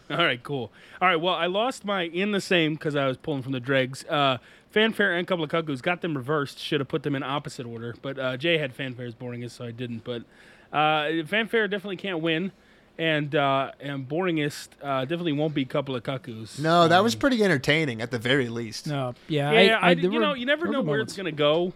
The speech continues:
Speaker 3: No, you
Speaker 1: so you
Speaker 3: don't.
Speaker 1: just kinda take a guess.
Speaker 2: That's true.
Speaker 1: And that's
Speaker 2: Fanfare
Speaker 1: about
Speaker 3: Unless
Speaker 2: could
Speaker 3: it's
Speaker 2: blow
Speaker 3: surfing
Speaker 2: the
Speaker 3: anime.
Speaker 2: fuck up, and Cuckoos could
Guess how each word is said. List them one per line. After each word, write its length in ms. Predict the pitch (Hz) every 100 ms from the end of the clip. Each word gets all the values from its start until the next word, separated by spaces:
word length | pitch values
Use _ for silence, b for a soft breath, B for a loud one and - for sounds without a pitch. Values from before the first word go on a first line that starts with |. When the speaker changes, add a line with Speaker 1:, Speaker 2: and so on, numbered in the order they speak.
| -
Speaker 3:
No, 120 | 139
you 60 | 127
Speaker 1:
so 180 | 135 135
you 60 |
Speaker 3:
don't. 80 | 139
Speaker 1:
just 160 | 151 147
kinda 200 | 151 143
take 160 | 160 165
a 40 |
guess. 460 | 175 214 202 - - -
Speaker 2:
That's 240 | 160 -
true. 260 | - 135 107
Speaker 1:
And 60 |
that's 80 | 127
Speaker 2:
Fanfare 400 | 151 202 214 214
Speaker 1:
about 20 |
Speaker 3:
Unless 180 | 165 220
Speaker 2:
could 80 | 196
Speaker 3:
it's 120 | 139
Speaker 2:
blow 220 | 147 170 180
Speaker 3:
surfing 60 |
Speaker 2:
the 40 | 135
Speaker 3:
anime. 100 | 123
Speaker 2:
fuck 240 | 165 160 143
up, 260 | 151 160
and 260 | 143 139 -
Cuckoos 480 | - 135 135 139 135
could 180 | -